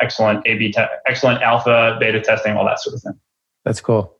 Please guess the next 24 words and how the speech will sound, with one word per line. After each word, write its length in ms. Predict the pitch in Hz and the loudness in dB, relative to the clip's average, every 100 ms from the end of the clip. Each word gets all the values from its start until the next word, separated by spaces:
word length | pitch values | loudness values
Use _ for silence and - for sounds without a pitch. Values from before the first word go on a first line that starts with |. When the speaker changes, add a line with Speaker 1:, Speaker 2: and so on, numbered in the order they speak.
| _ _ _ _ _ | _ _ _ _ _
Speaker 2:
When 180 | 196 185 | 0 2
you, 120 | 202 | 2
th-, 500 | - - _ 202 202 196 | 0 -6 _ -6 -2 2
you 100 | 175 | 4
know, 100 | 160 | 4
what 160 | 175 | 2
did 140 | 196 165 | 2 2
you 120 | 151 | 2
learn 360 | 120 123 85 - | 2 2 0 -4
there? 340 | 127 90 73 - | 0 0 0 0
What 120 | 113 | 0
was, 140 | 117 | 2
like, 200 | 110 110 | 0 0
the 140 | - 120 | 0 0
infrastructure 920 | 120 127 107 131 110 - 120 110 107 | 0 0 0 0 -2 0 2 4 2
and 120 | 101 | 2
reliability? 640 | 110 113 107 98 107 104 | 2 2 2 4 2 4
Like, 160 | 98 95 | 2 2
what 100 | 135 | 4
were 80 | 143 | 4
the 120 | 123 | 2
things 340 | 135 117 104 | 2 0 -2
growing 560 | - - 123 127 127 113 | -6 0 2 4 2 2
that, 380 | 104 98 98 | 2 0 -2